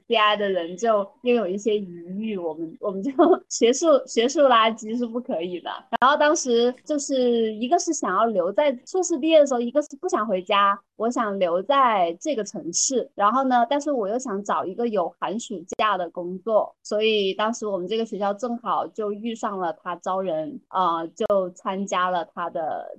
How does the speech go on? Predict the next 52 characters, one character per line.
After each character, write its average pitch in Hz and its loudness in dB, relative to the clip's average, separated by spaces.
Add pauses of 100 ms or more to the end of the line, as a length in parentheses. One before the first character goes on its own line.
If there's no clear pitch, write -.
(120)
统 165 -6
一 185 -8
招 185 -6
聘。 190 -10
但 226 -2
是 240 2 (260)
当 247 2
时 254 -4
招 240 2
聘 277 2
也 208 2
其 254 -6
实 285 2
没 254 4
招 269 4
上， 302 2
因 247 -4
为 262 4 (100)
综 285 6
合 330 0 (220)
排 202 0
名 208 -4
第 254 0
二 269 4
嘛。 180 -2
但 294 4
是 302 0
呢， 262 6
遇 254 0
到 277 6
了 240 4
一 226 2
个 240 0
花 240 2
光 233 2
人 190 -2
品 180 -8
的 156 -4
事 - -12
情， 226 -10 (180)
就 214 -8
是 233 -6
第 247 -2
一 220 -2
名 180 -4
他 202 -4
考 202 -4
上 233 -4
了 202 -4
更 294 -2
好 - -4
的， 135 -6